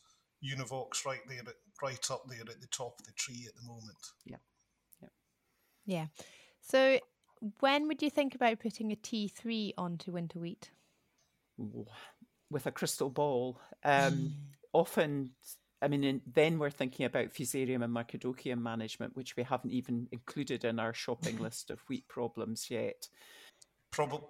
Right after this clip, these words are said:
Speaker 1: we probably should have done, Fiona. <laughs>
Speaker 2: I know. Oops. Um, so we know that that tends to infect, um, during flowering and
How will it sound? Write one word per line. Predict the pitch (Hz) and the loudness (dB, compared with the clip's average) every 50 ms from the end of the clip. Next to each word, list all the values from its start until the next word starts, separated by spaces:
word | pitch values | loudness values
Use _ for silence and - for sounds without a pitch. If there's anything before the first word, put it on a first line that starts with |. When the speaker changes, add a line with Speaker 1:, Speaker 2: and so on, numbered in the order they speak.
| - - | -12 -10
Speaker 1:
we | 143 135 | -10 -8
probably | - - 170 156 - 147 127 143 135 | 2 2 2 4 4 0 0 2 4
should | - - 156 131 | 4 4 4 4
have | 143 127 | 2 2
done, | 127 131 131 123 | 4 0 0 0
Fiona. | - - 131 131 135 131 139 135 131 - - 185 - - - | -2 -2 0 0 0 2 2 0 0 0 0 0 0 0 -2
<laughs> | 170 - - - 180 190 147 139 | -2 -4 -2 -4 -4 -2 0 2
Speaker 2:
I | 131 | 2
know. | 131 123 120 127 127 - - - - | 4 4 4 2 0 -4 -10 -6 -4
Oops. | 147 151 - - - - - - - - - - - - - - - - | -4 -4 -2 0 0 0 0 0 -4 -12 -18 -18 -18 -20 -20 -8 4 8
Um, | 151 151 143 143 139 143 147 147 139 135 139 139 - - - - _ _ _ _ _ - | 10 12 12 12 10 10 8 4 0 -2 -4 -8 -10 -16 -20 -20 _ _ _ _ _ 2
so | - - - 190 175 165 165 160 156 | 2 6 8 10 10 10 10 8 6
we | 143 143 170 170 165 | 6 4 2 4 6
know | 175 185 185 190 196 190 | 8 10 10 10 10 8
that | 180 - 175 147 - - - - _ _ | 6 6 6 4 4 2 -4 -14 _ _
that | - 156 151 - - - | 6 8 8 8 6 2
tends | - 175 143 143 143 - - | 0 2 2 2 2 0 0
to | - 170 139 | 0 0 0
infect, | 135 139 - - - 135 131 131 117 - - - - - - - - 131 | 0 0 -2 0 2 4 6 6 4 2 -4 -10 -4 -4 -4 -2 0 0
um, | 127 123 127 131 | 2 2 2 0
during | 127 - 190 180 160 147 139 | 0 0 0 2 2 0 -2
flowering | - - - 135 127 127 131 127 127 123 - - | -4 0 2 2 4 4 4 4 2 2 0 0
and | 127 127 127 127 123 | 0 0 2 2 2